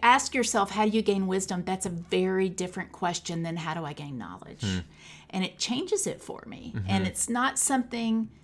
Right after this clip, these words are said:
Speaker 1: I've been sitting on this for a while, and it's not something that I necessarily have a clear answer to right now outside of the regular spiritual disciplines I do.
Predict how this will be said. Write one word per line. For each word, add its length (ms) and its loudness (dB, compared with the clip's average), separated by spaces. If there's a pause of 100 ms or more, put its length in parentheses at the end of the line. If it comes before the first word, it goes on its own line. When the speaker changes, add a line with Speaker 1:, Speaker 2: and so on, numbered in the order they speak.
(500)
Speaker 1:
I've 140 -2
been 120 6
sitting 320 2
on 120 0
this 180 -2
for 140 -6
a 80 -4
while, 520 -8 (100)
and 540 -2
it's 260 -2
not 280 -2
something 480 0
that 140 -4
I 100 -2
necessarily 840 -2
have 500 -4
a 100 -2
clear 400 -4
answer 320 -6
to 200 -6
right 220 -2
now 340 -2
outside 420 -2
of 80 -8
the 120 -4
regular 380 -4
spiritual 400 -6
disciplines 480 -8
I 100 -6
do. 280 -6